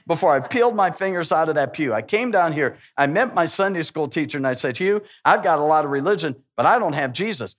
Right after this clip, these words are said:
I've got to get saved." And he was dumbfounded. "Al, you know these verses as well as I do."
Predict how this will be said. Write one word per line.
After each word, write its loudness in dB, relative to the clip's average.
I've 2
got 0
to -12
get 0
saved." -4
And -8
he -6
was -10
dumbfounded. -8
"Al, 0
you -8
know -6
these -8
verses -8
as -12
well -4
as -8
I -4
do." -20